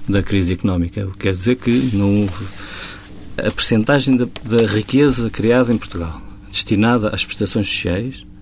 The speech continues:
não vai diminuir, eh, vai diminuir relativamente a dois mil e nove, que houve uma grande quebra da, da atividade económica, mas para dois mil e treze nós teremos, eu tenho aqui os números,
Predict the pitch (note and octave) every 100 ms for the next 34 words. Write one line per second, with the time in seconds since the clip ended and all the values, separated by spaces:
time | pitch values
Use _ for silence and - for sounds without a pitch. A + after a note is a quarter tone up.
0 | - G#2 A2 G2+ A2 C3+ B2 B2 A#2 G#2
1 | A#2+ D#3 - - - - - - - -
2 | - G#2+ F#2+ F2+ F2 F#2+ G2 G2 F2 F2+
3 | F#2 F#2 F#2+ F2 F2+ F#2 F#2 G2 C3+ C3
4 | D2+ E2+ - F2+ D#2 E2 D#2+ E2+ - F2
5 | D#2+ D#2+ D#2+ D#2+ E2 F#2 G2 F#2 F#2 D3
6 | A#2+ C3+ - - - - A2+ C3 - B2+
7 | B2 A#2+ B2+ A#2+ A2 A2+ C3 - B2 A2+
8 | - G2+ A2 C3 - - - G#2+ G2+ F#2+
9 | F#2+ F#2+ A#2 -